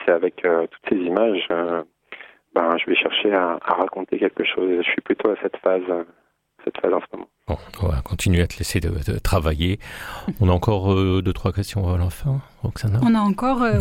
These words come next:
Speaker 3: oui, on a encore des
Speaker 2: <laughs>
Speaker 3: questions. Euh, on t'a, on t'a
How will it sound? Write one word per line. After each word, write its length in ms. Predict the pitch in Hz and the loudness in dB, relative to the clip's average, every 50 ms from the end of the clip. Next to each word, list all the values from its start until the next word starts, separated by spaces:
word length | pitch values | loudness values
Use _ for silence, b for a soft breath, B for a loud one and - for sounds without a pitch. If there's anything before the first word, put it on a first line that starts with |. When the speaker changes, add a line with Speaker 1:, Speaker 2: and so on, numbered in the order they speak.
| - 165 | 2 2
Speaker 3:
oui, 100 | 233 320 339 214 | 0 0 2 0
on 80 | 196 202 | 0 0
a 60 | 220 | 2
encore 240 | 220 - - 277 285 | 2 2 4 4 4
des 100 | 262 196 | 4 2
Speaker 2:
<laughs> 120 | 208 240 | 2 0
Speaker 3:
questions. 300 | 220 - - - - 320 349 - 196 - - | 0 0 -2 -2 0 0 0 -2 -4 -4 -4
Euh, 480 | 233 226 220 214 214 214 214 214 220 226 - | -4 -2 -2 -2 -2 0 0 2 2 2 2
on 100 | 233 220 | 2 2
t'a, 140 | 208 226 220 208 202 - | 2 2 0 0 -2 -2
on 120 | 214 226 214 | 0 0 0
t'a 520 | 202 220 214 214 208 202 202 202 196 196 | 0 0 0 0 0 -2 -2 -2 -4 -6